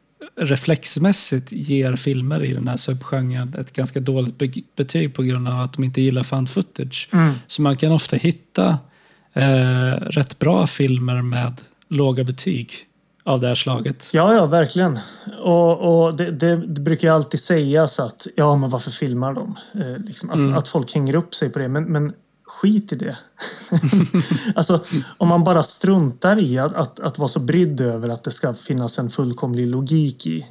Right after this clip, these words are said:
Speaker 2: i greppet found footage,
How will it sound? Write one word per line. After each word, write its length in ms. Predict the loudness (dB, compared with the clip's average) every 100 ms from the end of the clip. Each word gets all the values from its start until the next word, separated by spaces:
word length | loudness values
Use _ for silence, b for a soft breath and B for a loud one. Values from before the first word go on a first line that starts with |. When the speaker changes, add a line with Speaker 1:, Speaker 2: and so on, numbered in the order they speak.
| -10
Speaker 2:
i 420 | -8 -6 -8 -12 -14 _ -16 -12 -8
greppet 640 | -4 0 0 0 -4 -8 -8
found 260 | -8 -8
footage, 600 | -6 -8 -8 -8 -6 -8